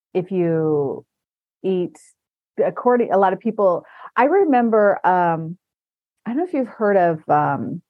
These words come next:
uh, actually, it says right here, just so you know, two to six, it says Vata dosha,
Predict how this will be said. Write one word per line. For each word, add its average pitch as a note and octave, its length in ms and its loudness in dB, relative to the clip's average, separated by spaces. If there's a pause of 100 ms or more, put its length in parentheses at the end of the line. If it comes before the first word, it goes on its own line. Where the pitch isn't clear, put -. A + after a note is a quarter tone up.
(1200)
uh, B2 1700 -2 (2750)
actually, A3 340 2
it F#3 100 -2
says G3 180 0
right F#3+ 120 2
here, F3+ 120 2
just F3 180 -6
so G3+ 60 0
you F3+ 140 0
know, D#3+ 240 -4
two A#3+ 180 0
to B3+ 100 -2
six, F#3+ 420 -2
it D#3 140 -6
says F#3 220 0
Vata F3 420 2
dosha, D#3+ 560 -2